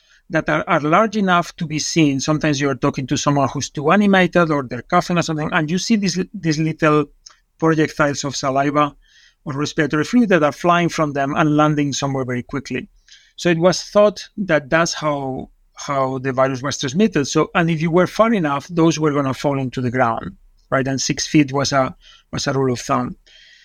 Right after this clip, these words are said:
Now, what we understood during the pandemic, or we rediscovered really,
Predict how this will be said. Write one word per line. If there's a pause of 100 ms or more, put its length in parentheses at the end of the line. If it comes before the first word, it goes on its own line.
(180)
Now,
what
we
understood
during
the
pandemic,
or
we
rediscovered
really,